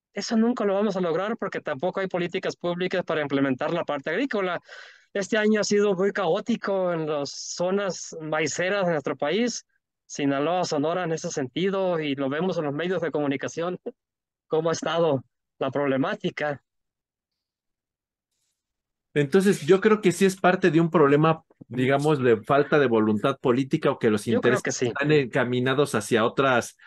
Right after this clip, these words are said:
Speaker 2: prioridades en la matriz energética, en el caso
Speaker 1: Sí.
Speaker 2: particular de México. Y, por ejemplo, en el caso de Michoacán, ¿hay, hay algún incentivo al uso de este tipo de,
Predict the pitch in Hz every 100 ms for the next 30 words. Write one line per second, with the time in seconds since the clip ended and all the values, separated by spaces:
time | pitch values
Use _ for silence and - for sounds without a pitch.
0 | - _ _ _ - 139 143 131 127 139
1 | 143 151 - 110 104 104 104 135 127 120
2 | 110 147 143 147 127 107 101 117 135 110
3 | 107 143 98 113 - - _ 123 127 135
4 | 127 - - - - 151 170 170 208 202
5 | 220 151 156 156 196 269 214 131 120 -
6 | 131 - 165 170 175 175 - 156 175 160
7 | 147 160 170 160 131 104 - 135 135 135
8 | 123 - 131 117 - 127 123 110 123 117
9 | 92 87